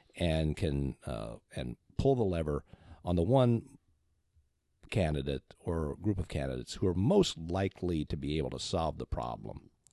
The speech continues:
So we're, the, the management has to be reminded that the press is not really, um, a guard dog, uh, but a watchdog.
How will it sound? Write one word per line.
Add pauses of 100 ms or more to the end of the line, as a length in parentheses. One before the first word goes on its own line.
(540)
So
we're, (1120)
the, (200)
the (160)
management
has
to
be
reminded
that
the
press (500)
is
not
really, (540)
um, (1400)
a
guard
dog, (1200)
uh, (120)
but
a
watchdog.